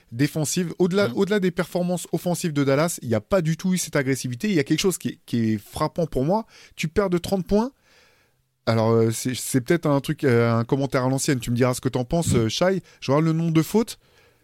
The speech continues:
Speaker 1: Les Wolves
Speaker 2: Ouais.
Speaker 1: ont fait moins de fautes que Dallas.
Speaker 2: Ça a
Speaker 1: Karl
Speaker 2: manqué
Speaker 1: Anthony
Speaker 2: d'or-, ça a
Speaker 1: Towns,
Speaker 2: manqué
Speaker 1: zéro
Speaker 2: d'orgueil.
Speaker 1: faute.
Speaker 2: Ouais.
Speaker 1: Edwards, deux fautes. Rudy Gobert, une faute. Alors, je dis pas que à ce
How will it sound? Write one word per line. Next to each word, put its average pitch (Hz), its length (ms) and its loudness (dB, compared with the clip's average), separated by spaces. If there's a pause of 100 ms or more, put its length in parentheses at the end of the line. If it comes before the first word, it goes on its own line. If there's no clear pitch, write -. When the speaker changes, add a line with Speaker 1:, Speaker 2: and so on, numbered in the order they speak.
(560)
Speaker 1:
Les 139 100 6
Wolves 180 140 6
Speaker 2:
Ouais. 196 140 2
Speaker 1:
ont 147 80 0
fait 135 140 0
moins 165 240 2
de 196 60 0
fautes - 280 -4
que 160 100 0
Dallas. 185 460 0 (580)
Speaker 2:
Ça - 160 -4
a - 20 4
Speaker 1:
Karl 175 140 6
Speaker 2:
manqué 175 100 4
Speaker 1:
Anthony 170 240 2
Speaker 2:
d'or-, 185 220 2
ça 151 60 2
a - 40 2
Speaker 1:
Towns, 131 80 2
Speaker 2:
manqué 135 260 2
Speaker 1:
zéro 175 180 4
Speaker 2:
d'orgueil. 127 180 2
Speaker 1:
faute. 214 320 0
Speaker 2:
Ouais. 98 180 -8 (880)
Speaker 1:
Edwards, 151 460 2
deux 156 160 4
fautes. 208 460 0 (180)
Rudy 147 240 0
Gobert, 156 380 2
une 170 140 0
faute. - 280 0
Alors, 123 220 0
je 110 40 -6
dis 143 140 -2
pas 185 200 2
que 147 220 2
à 131 100 2
ce - 80 -6